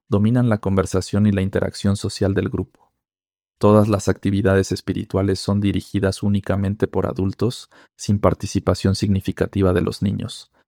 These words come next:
Solo unos pocos niños quieren cooperar y mostrar interés espiritual,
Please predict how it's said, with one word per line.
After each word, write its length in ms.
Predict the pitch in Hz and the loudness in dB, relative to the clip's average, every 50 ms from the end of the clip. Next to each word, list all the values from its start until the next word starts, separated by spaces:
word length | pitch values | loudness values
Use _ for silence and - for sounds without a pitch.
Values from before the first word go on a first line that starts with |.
| _ _ _ _ _ _ _ | _ _ _ _ _ _ _
Solo 360 | - - - 120 123 127 120 | -8 -2 2 2 4 4 4
unos 200 | 117 113 104 - | 2 2 2 0
pocos 340 | - 113 107 - 101 98 123 | 0 -2 -2 0 -2 0 0
niños 360 | 104 104 107 107 104 95 - | 2 2 2 2 2 0 -2
quieren 300 | - - 101 98 98 95 | -4 -4 -2 -2 -2 -4
cooperar 580 | - 90 92 - 98 95 95 95 - - _ _ _ _ _ _ _ _ | -4 -6 -6 -6 -6 -6 -6 -8 -10 -12 _ _ _ _ _ _ _ _
y 80 | - 113 | -6 -4
mostrar 360 | 104 98 - - - 101 104 | -2 -2 -2 0 2 2 4
interés 340 | 104 101 - 101 95 95 - | 4 2 2 0 0 0 -2
espiritual, 640 | 104 - - 104 101 98 - - 92 90 90 - | -4 -8 -6 -6 -6 -6 -4 -2 -2 -2 -2 -4